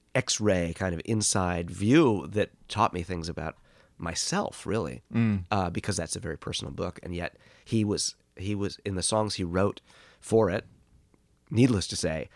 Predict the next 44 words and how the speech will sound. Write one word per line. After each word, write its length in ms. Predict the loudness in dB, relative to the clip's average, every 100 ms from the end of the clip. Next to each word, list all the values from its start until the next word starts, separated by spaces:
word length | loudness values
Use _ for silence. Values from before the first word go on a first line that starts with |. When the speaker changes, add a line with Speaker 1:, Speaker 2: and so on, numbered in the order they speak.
| -20 _ -6
Speaker 1:
a, 100 | -6 -6 -8
a 60 |
talent 340 | -2 0 0 -2
that 140 | -8 -10 _ _ _ _ _ _ _ _ _ _ _ _ _
e-, 120 | -4 -2
eludes 400 | 2 6 6 6
me 140 | 4 4
utterly. 420 | 4 4 2 -2
I 100 | -6
could 180 | -6 -4
never 340 | -4 -2 -4 -8 _ _ -6
have 140 | -2
a, 880 | -2 -4 _ _ _ -8 -8 -6 -8 -6 -8 -2
have 280 | -2 -2 -10 _ _
done 200 | 0 0
anything 640 | 4 4 4 0 -6 -8 -14 _ -20 _ _ _ _
on 140 | -2 0
that 160 | 0 2
level 380 | 2 4 2
that 180 | -2 -2
would 140 | -2 -4
have 180 | -6 -14 _ _
unfolded. 600 | -2 0 2 2 2 -2 -6 _ _ _ -6
I 100 | -2
mean, 120 | 0
it's 120 | 0 2
a 40 |
book 200 | 2 2
about 440 | 0 0 0 0
music, 340 | -2 -6 -8 -8
but 120 | -8 -4
that's 320 | -2 -2 -6 -6
as 120 | -4
far 220 | 6 6
as 120 | 8
I 100 | 6
go. 280 | 4 4 4
I 100 | 2
can 240 | 4 6
Speaker 2:
Mm. 20 | 8
Speaker 1:
write 180 | 8
about 340 | 8 8 8 6
Speaker 2:
<laughs> 60 |
Speaker 1:
music. 200 | 4 4